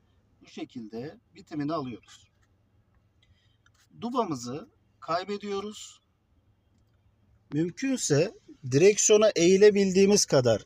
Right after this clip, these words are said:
eğiliyoruz. Bu şekildeyken de kaybettiysek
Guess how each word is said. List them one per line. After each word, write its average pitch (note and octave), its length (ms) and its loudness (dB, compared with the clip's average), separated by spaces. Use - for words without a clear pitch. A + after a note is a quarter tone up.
eğiliyoruz. G3+ 800 2
Bu A3 140 -14
şekildeyken F#3+ 1000 -6
de D3+ 220 -6
kaybettiysek F3 920 -4